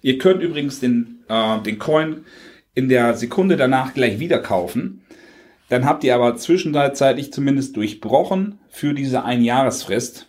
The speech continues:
Und das ist halt wichtig. Einmal diesen Verkaufs-, ähm, diesen Verkaufspunkt erreichen, äh, diese Aktion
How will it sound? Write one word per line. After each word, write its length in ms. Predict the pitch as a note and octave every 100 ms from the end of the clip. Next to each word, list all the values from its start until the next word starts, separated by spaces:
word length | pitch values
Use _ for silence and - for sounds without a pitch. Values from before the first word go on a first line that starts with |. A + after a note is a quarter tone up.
| _
Und 200 | - A#2
das 160 | C#3 C#3
ist 120 | B2
halt 160 | A2+
wichtig. 460 | A2+ A2+ - D#2+ -
Einmal 340 | B2 E3 D#3
diesen 240 | C#3+ A#2+ A2
Verkaufs-, 960 | - D3+ E3+ G3 - D3+ D#3 D#3 - _ _ _ -
ähm, 640 | B2 A#2+ B2 A#2 - _ _ _ _ _
diesen 320 | - B2 A#2+
Verkaufspunkt 840 | B2+ D3 D#3+ - C#3+ - - E3 D#3+
erreichen, 580 | A2 A2 C#3 D#3 D#3+ E3 - - - _ _ -
äh, 160 | A#2+
diese 240 | A#2 B2+ B2
Aktion 640 | - - D3 D#3 F#3+ G3